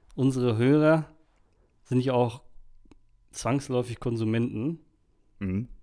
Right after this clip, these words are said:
Speaker 1: Erstmal grundsätzlich.
Speaker 2: Mhm.
Speaker 1: Der
Speaker 2: Diese
Speaker 1: wird
Speaker 2: Kapitalistenschweine.
Speaker 1: So. Und wir müssen unsere Konsumenten auch ein bisschen, äh, schützen. Und es gibt wieder einen Rückruf bei Lebensmitteln.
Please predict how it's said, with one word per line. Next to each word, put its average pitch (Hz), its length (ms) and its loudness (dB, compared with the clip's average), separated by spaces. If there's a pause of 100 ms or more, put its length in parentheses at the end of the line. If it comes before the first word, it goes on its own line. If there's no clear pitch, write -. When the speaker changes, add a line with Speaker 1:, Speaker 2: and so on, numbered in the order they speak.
(140)
Speaker 1:
Erstmal 123 400 0
grundsätzlich. - 640 -6 (260)
Speaker 2:
Mhm. 92 460 0
Speaker 1:
Der 110 100 -4
Speaker 2:
Diese 104 100 -2
Speaker 1:
wird - 180 -6 (200)
Speaker 2:
Kapitalistenschweine. 90 1040 -2 (100)
Speaker 1:
So. 104 260 -2 (920)
Und 131 300 -2
wir 107 80 0
müssen 139 240 -2
unsere 120 220 -2
Konsumenten 123 680 -2 (200)
auch 117 220 -4
ein 139 160 -12
bisschen, 123 520 -2
äh, 110 160 -6 (640)
schützen. 185 420 -6
Und 127 180 -2
es 120 100 -6
gibt 143 120 -8
wieder 143 120 2
einen 127 80 2
Rückruf 139 360 -4
bei 113 100 -4
Lebensmitteln. 160 520 -6